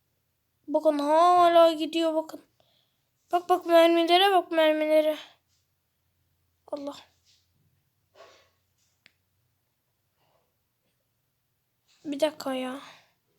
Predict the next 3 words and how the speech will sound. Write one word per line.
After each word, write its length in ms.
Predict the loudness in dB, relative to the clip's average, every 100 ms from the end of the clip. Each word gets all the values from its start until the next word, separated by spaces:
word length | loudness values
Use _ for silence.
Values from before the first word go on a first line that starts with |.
| _ _ _ _ _
Ha, 340 | _ -4 -2 -2
bakın. 320 | -2 -4 -8 -12 _ _ -6 -4 -2 -2 -4 -6 -10 -12 -16 -18 -20 -20 -20 -20 -16
Allah. 380 | -14 -12 -14